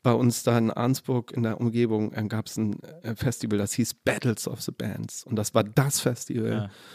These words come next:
Speaker 1: wo alle Bands, die gerade gegründet waren,
Speaker 2: Ja, ja.
Speaker 1: gespielt hatten, ne? Eight Main und, und, der, so, und, und, und dann kamen die Organisatoren von diesem Festival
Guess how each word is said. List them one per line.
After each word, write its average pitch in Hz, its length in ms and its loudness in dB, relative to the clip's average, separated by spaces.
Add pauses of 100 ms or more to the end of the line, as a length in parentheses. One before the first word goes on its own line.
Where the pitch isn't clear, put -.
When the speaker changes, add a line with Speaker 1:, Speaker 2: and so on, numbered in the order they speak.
(240)
Speaker 1:
wo 120 180 6
alle 123 220 10
Bands, 127 580 6
die 120 100 0
gerade 113 320 4
gegründet 117 460 0
waren, 104 260 2
Speaker 2:
Ja, 107 80 -10
ja. 117 60 -6
Speaker 1:
gespielt 113 420 4
hatten, 104 180 0
ne? 107 160 2 (600)
Eight 120 260 -4
Main 120 460 0
und, 104 300 -6
und, 107 220 -6
der, 113 160 0
so, 135 140 2 (460)
und, 143 240 2 (120)
und, 131 360 2
und 127 160 2
dann 127 160 8
kamen 180 340 6
die 151 140 4
Organisatoren 127 880 4
von - 180 2
diesem 120 200 2
Festival 175 640 4